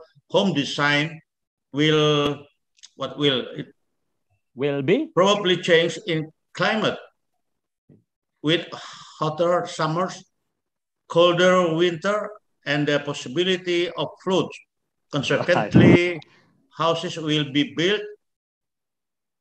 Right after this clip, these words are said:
Speaker 1: better insulation and will also need ways of keeping cool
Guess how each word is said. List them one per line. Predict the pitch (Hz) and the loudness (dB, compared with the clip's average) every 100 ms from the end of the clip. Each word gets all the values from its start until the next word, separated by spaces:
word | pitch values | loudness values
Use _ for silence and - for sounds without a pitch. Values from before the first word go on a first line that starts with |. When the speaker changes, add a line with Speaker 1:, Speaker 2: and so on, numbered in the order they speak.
| _ _ _ _ | _ _ _ _
Speaker 1:
better | 143 147 147 180 - | -4 -4 -2 -2 -2
insulation | 151 147 151 170 165 190 190 147 | -6 -4 0 0 0 -2 -4 -4
and | 147 143 | -4 -2
will | 147 151 | -4 -4
also | 151 151 151 | -6 -6 -6
need | 139 143 196 202 - | -8 -4 -6 -6 -10
ways | 147 165 165 165 | -4 0 -2 -4
of | 151 - - | -6 -8 -6
keeping | 185 185 185 175 | -6 -4 -8 -6
cool | 190 180 147 165 | -4 0 0 -2